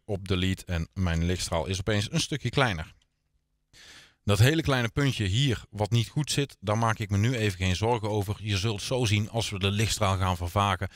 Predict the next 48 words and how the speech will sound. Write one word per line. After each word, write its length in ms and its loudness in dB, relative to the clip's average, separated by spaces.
dat 220 2
het, 180 -6
eh, 220 0
weinig 320 2
effect 360 -4
meer 160 0
heeft 240 -2
en 120 -2
dat 160 -2
dat 140 -6
hoekje 280 0
gewoon 280 -2
helemaal 480 -2
als 260 -6
sneeuw 360 0
voor 180 -4
de 80 -2
zon 280 -4
verdwijnt. 640 0
En 100 2
dat 140 4
vervagen, 540 2
dat 180 0
ga 180 2
ik 100 0
nu 160 4
doen. 280 -6
En 100 0
ik 80 2
maak 200 2
eerst 240 -2
van 120 0
de 80 2
laag 340 2
een 200 -2
slim 360 2
object. 520 -2
Dat 100 -10
betekent 360 0
namelijk 320 0
dat 120 0
ik 160 -8
altijd 480 0
nog 200 -2
een 100 0
keer 240 -6
terug 260 -4
kan. 260 -10